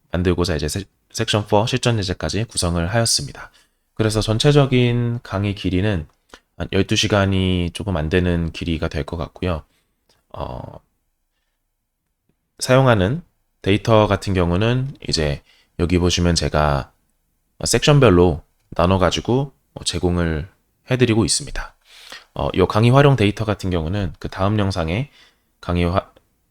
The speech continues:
자료 다운로드랑 같이 구성을 해서 한 번 더 설명을 드릴 거고요. 어, 그리고 강사 소개를 또 간단히 드리면은 저는 이제 인프런에서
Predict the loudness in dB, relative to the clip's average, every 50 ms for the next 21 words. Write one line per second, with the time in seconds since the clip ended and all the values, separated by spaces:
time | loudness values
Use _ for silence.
0 | _ -8 -4 -2 -2 0 0 2 2 4 4 4 4 2 2 2 2 2 0 -2
1 | -4 -6 -6 -6 -4 -2 -2 0 -2 -2 -2 -6 _ _ _ _ -8 -4 -2 0
2 | 0 0 0 0 -2 -2 -2 -2 -2 -2 -2 0 0 0 0 0 0 0 0 0
3 | -2 -4 -4 -4 -6 -4 -4 -6 -6 -4 -2 -2 -2 -4 -6 _ -20 -20 -20 -18
4 | -18 -18 -18 -20 -20 _ -10 -8 -6 -4 -2 -2 0 0 -2 -2 -2 -2 0 2
5 | 2 2 4 4 4 4 4 4 4 2 0 0 -2 -4 -4 -4 -4 -6 -4 -2
6 | -2 -2 -2 -2 -4 -4 -4 -4 -2 -2 -2 -2 -2 -4 -6 -12 -18 -20 -20 -20
7 | -20 -20 _ -6 -4 -2 0 0 0 -2 -2 -2 -2 -2 -2 -4 -6 -6 -6 -4
8 | -2 0 0 0 0 0 0 -2 -4 -4 -4 -8